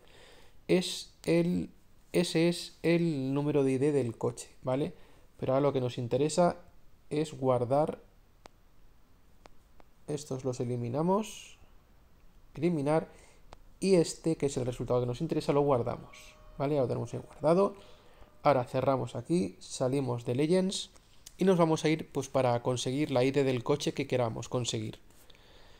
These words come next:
Vale, en este caso vamos a sacar, pues, no sé, el coche que queramos.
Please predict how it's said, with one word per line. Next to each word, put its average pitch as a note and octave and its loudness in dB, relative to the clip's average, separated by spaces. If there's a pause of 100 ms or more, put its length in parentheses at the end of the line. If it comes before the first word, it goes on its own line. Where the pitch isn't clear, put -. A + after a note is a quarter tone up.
(720)
Vale, C#3 2
en A#2+ 0
este B2+ -4
caso F#3+ 2
vamos C3 0
a A#2+ -2
sacar, B2+ 0
pues, - -8 (520)
no C#3 -4
sé, E3+ 2
el C3 -2
coche C3 -4
que A#2+ -4
queramos. D#3 0